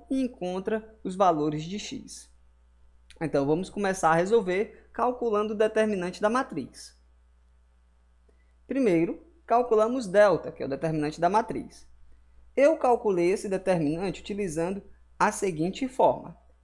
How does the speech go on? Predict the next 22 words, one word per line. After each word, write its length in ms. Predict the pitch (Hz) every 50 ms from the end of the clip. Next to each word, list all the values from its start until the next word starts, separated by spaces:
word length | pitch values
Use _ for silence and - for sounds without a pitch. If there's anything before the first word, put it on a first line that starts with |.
| _ _ _ - - - _ _
Eu 120 | - 151 139
peguei 500 | - 190 190 156 143 139 135 - - -
esse 400 | - 208 240 269 285 277 - 208
cara 280 | - - 147 139 139 156
aqui, 500 | 156 - - 190 190 214 247 262 - - _
repeti 440 | - 220 220 220 226 226 220 - 233
em 120 | 240 262
cima, 500 | 262 - - 226 185 151 143 131 139 180 - _ -
esse 560 | 190 185 185 190 190 - 185 180 175 - - - -
aqui, 280 | - 165 160 - - 185
repeti 420 | 190 214 214 214 214 214 - -
embaixo, 500 | 233 247 254 208 156 98 - - - - - - - - - - - - - - -
esse 300 | 190 202 220 214 214 220
aqui, 380 | 214 208 214 - 165 147 139
repeti 460 | 131 147 131 - 139 135 135 - - 151
em 100 | 175 190
cima 540 | 190 - - 196 190 202 220 247 247 - -
e 160 | 170 160 185
esse 180 | 202 220 - 202
aqui, 240 | 202 202 - 190
repeti 400 | 196 202 202 - 196 202 - -
embaixo. 500 | - - - 208 190 139 117 131 - -